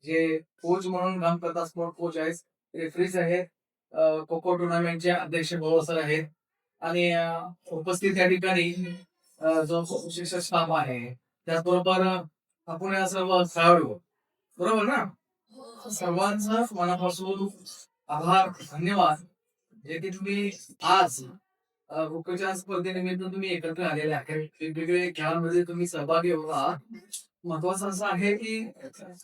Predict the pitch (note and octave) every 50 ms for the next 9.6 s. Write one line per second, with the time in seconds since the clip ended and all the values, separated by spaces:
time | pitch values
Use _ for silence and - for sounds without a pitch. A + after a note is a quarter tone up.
0 | _ _ _ - - - E3 G#3+ A3 G#3+ G3+ F3+ F3+ F#3 F#3+ A#3 A#3 A3+ - A#3+
1 | A#3+ A#3+ A#3+ - - - - D3 D#3+ F3+ F3+ G3+ A#3+ B3+ B3+ B3+ C4 B3+ A#3+ A#3
2 | A3+ G3 F3 D#3+ - - _ _ _ _ _ _ _ _ _ _ _ - G3 F3+
3 | F3+ A#3 A3+ G3+ G3 F3+ F#3 F#3 G#3+ A3 G#3 G#3 G#3 G3 G3 G3+ G3+ F#3+ E3+ E3+
4 | E3 E3+ E3 D3+ C#3+ C3+ - - - A#2+ G#2+ F#2 _ _ _ _ _ _ _ _
5 | _ _ _ _ _ _ _ _ E3+ F3+ G3+ G#3 A3+ B3 A3+ A#3+ B3 A#3 A3+ G#3+
6 | G#3 F3+ F3 F3+ D#3+ C#3+ D3 - _ _ - - E3+ E3 D#3+ E3 E3 E3+ E3+ D#3+
7 | D#3 D#3 D#3 D#3+ D3+ F#3 F3+ F3+ F3+ D#3+ D#3+ F3 F#3 G3 G3+ G#3 G3 G3 G#3 G#3
8 | G3+ G3+ G3+ G3 F#3 F3+ G3 G3+ G3 F3+ D#3+ D#3+ F#3+ G#3+ - - - - _ _
9 | - F3 E3+ E3+ F3 E3+ - F#3+ G#3 A3+ A#3